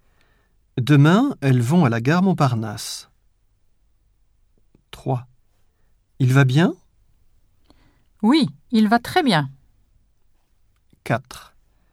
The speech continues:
Speaker 1: On va au café ?
Speaker 2: D'accord. Section deux. Venir. Je viens. Tu viens.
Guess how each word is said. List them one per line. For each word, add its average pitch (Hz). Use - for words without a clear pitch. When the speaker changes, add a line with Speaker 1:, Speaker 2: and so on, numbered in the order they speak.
Speaker 1:
On 143
va 139
au 139
café ? 165
Speaker 2:
D'accord. 254
Section -
deux. 196
Venir. 185
Je 185
viens. 214
Tu 214
viens. 202